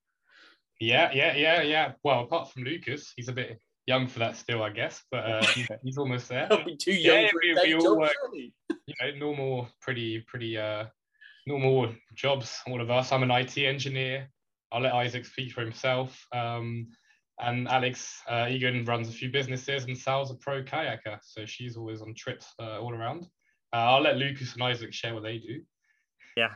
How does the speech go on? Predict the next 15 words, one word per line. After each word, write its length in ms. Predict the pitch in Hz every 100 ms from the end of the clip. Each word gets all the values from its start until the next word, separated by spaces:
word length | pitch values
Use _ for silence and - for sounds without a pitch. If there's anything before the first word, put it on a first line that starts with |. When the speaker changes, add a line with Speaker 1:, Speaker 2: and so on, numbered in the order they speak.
| -
Speaker 3:
I'm 280 | 131 139 139
an 120 | 143
energy 520 | 143 156 139 143 135
transition 760 | 127 143 135 131 143 - 151 147 _ _ _ _
analyst, 600 | - 139 139 156 - -
so 160 | - 120
I, 140 | 120
I 200 | 120 120
work 240 | 120 120 117
on 280 | 117 113 113 107
data, 400 | 123 127 135 143 _ _ _ _ _
um, 320 | 113 113 110 110
in, 160 | 113 110
in 220 | 113 110
trying 320 | 107 123 117